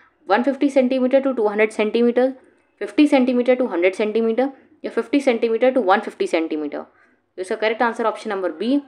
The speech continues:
वन फिफ्टी सेंटीमीटर to टू हंड्रेड सेंटीमीटर, ठीक है, ज़्यादा रेनफॉल चाहिए होती है राइस को ग्रो करने के लिए। अब नेक्स्ट क्वेश्चन देखते हैं, the largest producer of ज्वार is,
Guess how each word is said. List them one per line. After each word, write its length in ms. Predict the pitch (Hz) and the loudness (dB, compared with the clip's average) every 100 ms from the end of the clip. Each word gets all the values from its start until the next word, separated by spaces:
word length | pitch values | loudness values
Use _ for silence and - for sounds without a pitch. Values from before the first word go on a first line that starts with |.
| - | 0
वन 160 | 190 | 0
फिफ्टी 220 | 233 - 240 | 0 -6 -4
सेंटीमीटर 560 | 220 202 196 190 190 | -2 -2 -4 -2 -2
to 200 | 226 320 | 0 -4
टू 80 | 226 | -4
हंड्रेड 200 | 202 170 | -6 -4
सेंटीमीटर, 480 | 185 160 - 143 151 | -4 -4 -6 -10 -12
ठीक 180 | - 254 | -6 0
है, 60 | |
ज़्यादा 240 | 220 165 185 | 2 2 2
रेनफॉल 320 | 180 175 175 | 2 2 0
चाहिए 140 | 170 | 0
होती 120 | 160 160 | -2 -2
है 60 | |
राइस 180 | 151 147 | -4 -6
को 100 | - | -10
ग्रो 180 | 147 147 | -10 -10
करने 220 | 143 143 | -10 -12
के 100 | - | -14
लिए। 100 | - _ _ _ _ _ _ _ _ _ _ _ _ | -18 _ _ _ _ _ _ _ _ _ _ _ _
अब 420 | 165 156 165 160 - | -6 -2 0 -2 -4
नेक्स्ट 160 | 196 - | -6 -2
क्वेश्चन 240 | 226 240 | 0 2
देखते 200 | 226 233 | 0 0
हैं, 140 | 277 285 _ _ _ | -2 -4 _ _ _
the 100 | 185 | 0
largest 320 | 196 202 269 277 | 4 4 2 2
producer 340 | 214 226 269 | 2 2 2
of 220 | 247 247 214 | 4 2 2
ज्वार 340 | 185 180 180 | 4 4 2
is, 120 | 143 | -2